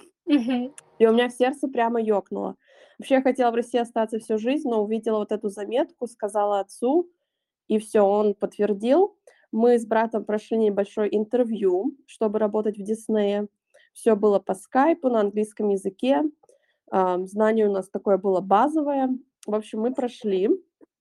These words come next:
Speaker 2: купили билеты, и вот летом, а, две-, где-то там две тысячи девятого года, по-моему, да,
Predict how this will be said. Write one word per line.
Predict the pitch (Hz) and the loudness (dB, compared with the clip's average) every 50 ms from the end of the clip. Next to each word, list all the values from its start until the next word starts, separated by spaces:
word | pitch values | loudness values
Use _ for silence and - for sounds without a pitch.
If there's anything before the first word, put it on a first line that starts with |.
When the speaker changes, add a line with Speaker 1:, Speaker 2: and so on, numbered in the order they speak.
| _ _ _ _ _ _ _ _ _ _ _ _ _ _ _ _ _ | _ _ _ _ _ _ _ _ _ _ _ _ _ _ _ _ _
Speaker 2:
купили | - 233 226 - 240 233 226 | -8 -8 -4 -2 -2 0 0
билеты, | 220 208 214 208 214 233 311 - - 349 302 240 | 0 0 2 4 4 4 2 2 2 2 2 2
и | - 220 | 2 0
вот | 214 208 214 214 - | 0 0 -2 -2 -2
летом, | 220 208 220 233 226 - 233 214 202 202 196 | 0 0 0 -2 -2 -2 -2 -2 0 0 0
а, | 190 185 180 180 185 202 202 208 - | 0 0 -2 -4 -4 -6 -12 -10 -4
две-, | - 196 196 - - _ _ _ _ _ _ _ _ | -2 -2 -2 -4 -10 _ _ _ _ _ _ _ _
где-то | - - 190 - _ | -10 -10 -10 -10 _
там | - 190 180 190 | -4 -2 -2 0
две | 185 196 | -2 0
тысячи | 196 - 214 220 - - 196 | 0 0 0 0 -2 -4 -4
девятого | - - 180 185 196 226 320 294 - 277 226 214 | -2 0 2 2 4 2 2 2 0 0 -2 -2
года, | 208 - 196 185 - - | 0 -2 -2 -2 -4 -4
по-моему, | - 190 185 185 185 180 185 180 - | -4 -2 0 2 2 2 0 -2 -2
да, | - 190 190 - | -2 -2 -4 -4